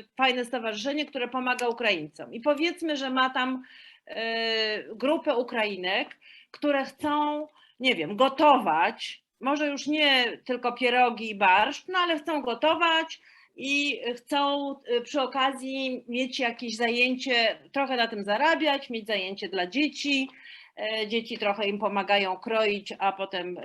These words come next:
degustują, e, ale, e, przy okazji mają też jakieś zajęcia z polskiego albo z czegoś innego. Czy to też jest coś takiego i ta mała, e, inicjatywa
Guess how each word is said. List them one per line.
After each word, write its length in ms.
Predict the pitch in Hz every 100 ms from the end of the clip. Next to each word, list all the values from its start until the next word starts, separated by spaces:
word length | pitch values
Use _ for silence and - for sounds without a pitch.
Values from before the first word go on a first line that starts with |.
| 202
degustują, 880 | 202 196 185 - 330 330 311 311 311 - - - -
e, 340 | - 254 254 247 196
ale, 300 | - 269 277 277 269 262 208
e, 180 | 233 233 _
przy 160 | - 302
okazji 340 | 294 285 269
mają 300 | 254 247 240
też 140 | 240 233
jakieś 260 | 233 233
zajęcia 360 | 214 214 208 208
z 60 | -
polskiego 440 | 214 208 240 233
albo 180 | 208 208
z 40 |
czegoś 260 | 208 202 202
innego. 260 | 190 170
Czy 120 | 202 262
to 120 | 277
też 240 | 294 294
jest 200 | 269 254
coś 160 | 269 254
takiego 440 | 247 247 240 269
i 120 | 330 285
ta 400 | 294 285 277 240 247
mała, 600 | 254 254 240 233 226 220
e, 320 | 233 233 233 226
inicjatywa 1120 | 214 247 247 254 247 254 247 226 220 226